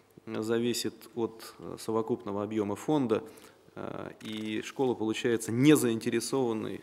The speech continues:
в приёме молодых специалистов. Если это так, то это плохая методика,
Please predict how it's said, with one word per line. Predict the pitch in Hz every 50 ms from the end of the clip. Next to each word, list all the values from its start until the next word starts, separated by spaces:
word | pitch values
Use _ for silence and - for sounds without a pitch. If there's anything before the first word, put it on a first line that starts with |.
| -
в | - -
приёме | - 127 117 120 127 135 127 113
молодых | 107 107 104 107 107 110 117 113
специалистов. | - - 110 - - 113 110 107 101 98 98 - - - - - - - - - - - - - - - _ -
Если | - 113 127 123 - 127 123
это | 123 117 - 120 120
так, | - - 156 170 170 - - - - -
то | - 117
это | 123 120 -
плохая | - 143 147 147 147 - 120 101 95
методика, | 95 107 107 - 107 101 95 98 101 - 143 147